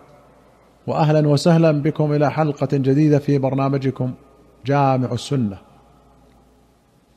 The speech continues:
في باب الغيرة والحجاب وغض البصر. أخرج مسلم عن أنس رضي الله عنه أن النبي صلى الله عليه وسلم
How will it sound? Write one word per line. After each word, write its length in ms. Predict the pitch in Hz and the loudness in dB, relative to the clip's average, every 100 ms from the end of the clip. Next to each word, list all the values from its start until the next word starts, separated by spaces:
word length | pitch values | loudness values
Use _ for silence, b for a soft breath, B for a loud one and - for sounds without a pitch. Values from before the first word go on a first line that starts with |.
| _ | _
في 140 | 135 | -4
باب 360 | 131 156 156 135 | 0 4 4 2
الغيرة 540 | 123 123 151 143 131 - - - - _ _ _ | 0 0 0 0 -2 -6 -20 -20 -20 _ _ _
والحجاب 680 | 120 - 131 139 147 143 127 | -8 -2 0 2 2 2 0
وغض 300 | 120 127 120 | 0 -2 -2
البصر. 400 | 127 143 139 135 - - - - _ _ _ _ _ _ _ _ _ - | -2 0 0 -2 -4 -20 -20 -20 _ _ _ _ _ _ _ _ _ -6
أخرج 320 | 160 165 151 | -2 0 2
مسلم 520 | 151 160 - 156 151 | 2 0 0 0 0
عن 220 | 139 143 139 | 0 -2 -2
أنس 300 | 151 147 147 | 0 0 0
رضي 260 | 139 139 | -2 0
الله 260 | 139 135 127 | 0 0 0
عنه 180 | 151 151 - - - _ _ _ _ _ _ - | -2 -4 -10 -20 -20 _ _ _ _ _ _ -4
أن 160 | 147 143 | 0 2
النبي 380 | 139 147 165 | 0 0 0
صلى 260 | 147 143 151 | 0 -2 -2
الله 360 | 151 160 151 143 | 2 4 4 2
عليه 240 | 147 139 | 2 2
وسلم 580 | 127 160 156 151 147 | 2 0 0 0 0